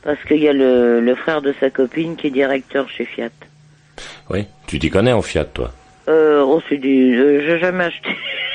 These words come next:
Speaker 2: Ben, tu vois, euh, elle vaut combien, la voiture de ton fils ?
Speaker 1: Ah, j'ai pas aucune idée, moi, j'ai pas demandé, mais moi, je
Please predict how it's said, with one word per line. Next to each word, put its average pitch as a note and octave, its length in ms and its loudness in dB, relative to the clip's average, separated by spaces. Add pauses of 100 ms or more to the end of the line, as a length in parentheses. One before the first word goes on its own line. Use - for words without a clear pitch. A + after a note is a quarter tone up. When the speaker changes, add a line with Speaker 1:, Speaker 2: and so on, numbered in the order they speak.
(720)
Speaker 2:
Ben, B1+ 220 -2
tu - 80 -4
vois, F#2 260 2 (600)
euh, C2+ 220 0 (160)
elle G2+ 120 2
vaut C#3 120 0
combien, D#2 380 2
la D2 80 0
voiture B1+ 340 -2
de - 40 -10
ton C2 140 -2
fils ? - 380 -10 (280)
Speaker 1:
Ah, A#3 160 0
j'ai C4 100 2
pas A3 140 0
aucune C4 240 2
idée, A3+ 260 2
moi, C4 160 2
j'ai G3+ 160 2
pas F#3 180 0
demandé, A#3 380 0
mais G#3 200 2
moi, F#3+ 200 0
je F3 60 -8